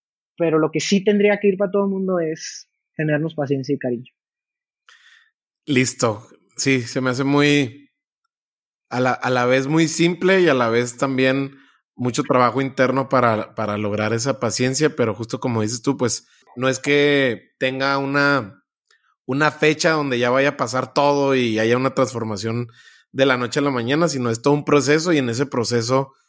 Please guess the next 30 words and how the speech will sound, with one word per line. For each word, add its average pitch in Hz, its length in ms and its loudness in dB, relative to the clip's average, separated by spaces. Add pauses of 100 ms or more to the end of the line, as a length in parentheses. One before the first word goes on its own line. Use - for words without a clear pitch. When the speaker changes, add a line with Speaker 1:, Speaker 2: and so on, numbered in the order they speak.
(140)
Speaker 2:
como 120 240 0
se 123 140 0
entiende, 156 640 2
como 120 260 -6
todo 131 180 0
proceso 120 400 -4
de 135 100 -2
cambio, 143 440 0 (360)
pues 113 300 -4
métele 127 420 2
la, 117 320 0
en 113 140 -4
la 110 80 0
ecuación 110 440 -4
la 131 120 0
paciencia 156 720 0 (580)
y 117 340 -2
quizá 120 320 2
vayas 131 320 2
a 135 40 4
disfrutar 117 380 -2
un 120 80 -2
poquito 120 360 -6
más 120 240 0
de 123 60 -2
ese 113 180 -6
proceso, 107 500 -6
¿no? 113 220 -12
Seguramente. 113 640 -6 (640)
Víctor, 143 440 0